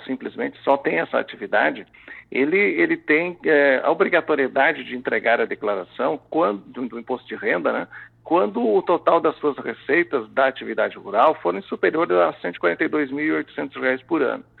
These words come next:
E, e esse fato de entregar a declaração não é necessariamente a,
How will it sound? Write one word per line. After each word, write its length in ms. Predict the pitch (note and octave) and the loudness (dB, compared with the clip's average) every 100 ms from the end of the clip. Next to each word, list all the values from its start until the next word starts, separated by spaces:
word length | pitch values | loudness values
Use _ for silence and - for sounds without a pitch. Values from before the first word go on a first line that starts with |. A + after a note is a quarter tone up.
| - - - | -18 -18 -4
E, 100 | D#3 | -2
e 220 | D3+ C#3 | 0 6
esse 280 | G3 C4 A3 | 6 6 -2
fato 320 | - F#3 - | 0 0 0
de 100 | C3 | -6
entregar 380 | B2+ C3+ A2 A#2+ | -6 -4 0 2
a 60 | B2+ | 0
declaração 600 | C3+ - E3+ - G3+ D#4 | -2 -2 -2 -2 -6 -4
não 240 | F4 A3+ | -4 0
é 140 | D#3+ | 2
necessariamente 680 | G3 F3 - E3 D#3 C#3+ D#3+ | 2 -2 -4 -2 0 -2 -2
a, 340 | G#3+ G3+ E3 | 0 2 0